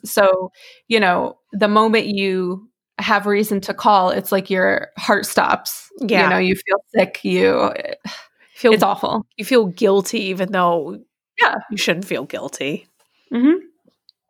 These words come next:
Speaker 2: I know. It's just, yeah, it's a, it's a very hard thing. And this isn't doubt, this isn't, um, speaking against folks that work for D C F. I give them all the
Speaker 1: Oh, yeah.
Speaker 2: credit in the world. I don't think they get paid enough. I don't think they get the respect they deserve. I think they are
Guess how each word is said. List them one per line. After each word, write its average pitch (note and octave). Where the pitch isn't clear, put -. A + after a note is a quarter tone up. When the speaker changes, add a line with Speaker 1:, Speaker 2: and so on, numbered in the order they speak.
Speaker 2:
I G#3
know. E3+
It's G3
just, -
yeah, D#3+
it's F3+
a, F#3+
it's A3
a G3+
very G3
hard F3+
thing. G#3+
And B3+
this E4
isn't C#4
doubt, G#3+
this B3+
isn't, B3
um, F#3+
speaking A3
against G3+
folks G3
that A3
work G#3+
for G#3
D G#3
C F#3
F. G#3
I G3
give G3
them G3
all G#3+
the B3+
Speaker 1:
Oh, -
yeah. F#3
Speaker 2:
credit A#3
in A3
the G#3+
world. D4+
I G3
don't G3
think F#3+
they E3+
get E3+
paid C4+
enough. C#4
I -
don't F#3
think G3
they F#3
get F#3
the E3+
respect F3+
they E3
deserve. A3
I F#3
think F3+
they E3+
are D3+